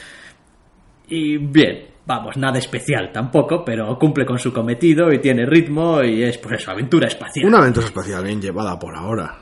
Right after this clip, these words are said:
Speaker 2: Ya veremos luego si la publicación lo hace tragable o no el sistema de
Speaker 1: Son tantos números y va a estar en manos de tantos autores, tantos meses o, bueno, tantas semanas y tal, que, bueno, igual de ahí se resiente un poquito.
Speaker 2: Ya veremos.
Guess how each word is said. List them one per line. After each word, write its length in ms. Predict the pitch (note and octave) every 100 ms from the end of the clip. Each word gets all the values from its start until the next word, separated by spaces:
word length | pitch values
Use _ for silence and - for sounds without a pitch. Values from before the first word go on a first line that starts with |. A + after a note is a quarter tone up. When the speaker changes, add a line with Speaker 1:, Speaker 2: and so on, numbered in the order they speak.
| -
Speaker 2:
Ya 220 | G2 G2 F2
veremos 340 | F2 F2+ F#2
luego 400 | G2+ A2 A#2+ A#2
si 220 | - F#2+
la 120 | E2+
publicación 600 | E2 E2 E2+ F2+ F2+ G2 F#2
lo 80 |
hace 220 | E2 - F2
tragable 500 | E2+ F2 F#2+ F#2+ F#2+
o 100 | E2+
no 140 | F#2
el 80 | D2
sistema 500 | D2+ - F2 D#2 D2+
de 220 | D2+ D2+ -
Speaker 1:
Son 280 | - A#2+
tantos 360 | B2 B2+ A#2+ A#2
números 360 | C#3 C3+ A2+ A2
y 40 |
va 100 | A#2
a 40 |
estar 200 | A#2 B2+
en 100 | A#2
manos 200 | A#2+ B2+
de 80 | A#2+
tantos 420 | - A#2+ B2+ B2
autores, 720 | A#2 A2 C#3 C3+ C3 C3 - -
tantos 640 | B2 B2+ - A#2 A2+ -
meses 460 | C3 C#3+ - C#3 -
o, 60 | C3+
bueno, 300 | D3 B2+ -
tantas 340 | A#2+ A#2 -
semanas 580 | G#2 C3 A3 F#2+ - - - - E2+
y 100 | A2
tal, 280 | A#2 C3+ C#3
que, 280 | A2+ G#2 - - A2+
bueno, 260 | C3+ B2
igual 280 | A#2 B2+ C3
de 80 | A#2
ahí 100 | B2
se 160 | B2
resiente 500 | A#2 G2+ - B2+ A2+
un 140 | A2+ A#2
poquito. 520 | A#2 - A#2+ G#2+ F2+
Speaker 2:
Ya 240 | G#2 A2 A#2+
veremos. 460 | E2+ C#2+ C#2 -